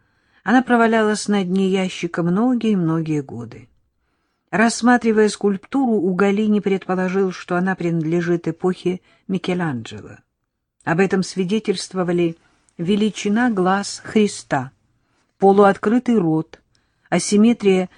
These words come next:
лица, выступающие вены. Руки Христа не раскинуты крестом, как обычно бывает на распятиях, а воздеты над головой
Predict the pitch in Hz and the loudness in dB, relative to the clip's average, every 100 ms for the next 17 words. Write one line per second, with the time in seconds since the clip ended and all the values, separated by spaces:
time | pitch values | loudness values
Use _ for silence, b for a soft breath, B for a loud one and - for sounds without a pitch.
0 | b 180 190 - - 208 233 240 _ _ | b 0 2 0 -4 -2 -2 -4 _ _
1 | - 139 - - 175 208 - 165 143 131 | -10 -10 -8 -4 -2 -2 -2 -2 -2 -2
2 | 139 143 151 _ _ _ _ _ - 151 | -4 -6 -8 _ _ _ _ _ -4 4
3 | 180 170 180 175 180 - 175 175 190 196 | 4 4 0 2 0 2 2 2 2 0
4 | 196 - 277 214 180 - 196 190 - - | -2 2 4 4 2 0 -2 -4 -4 0
5 | 170 131 - 165 175 170 160 170 165 160 | 2 2 -2 -4 -2 -2 -2 -2 -2 0
6 | 156 147 156 170 - 262 262 - 143 - | -2 -4 -4 -4 -6 -4 -4 -6 -12 -14
7 | _ _ _ _ _ - 165 180 190 180 | _ _ _ _ _ -4 2 4 2 2
8 | 180 240 208 190 185 175 160 160 147 135 | 0 2 4 4 4 2 0 -2 -2 -2
9 | 147 202 247 | 2 2 2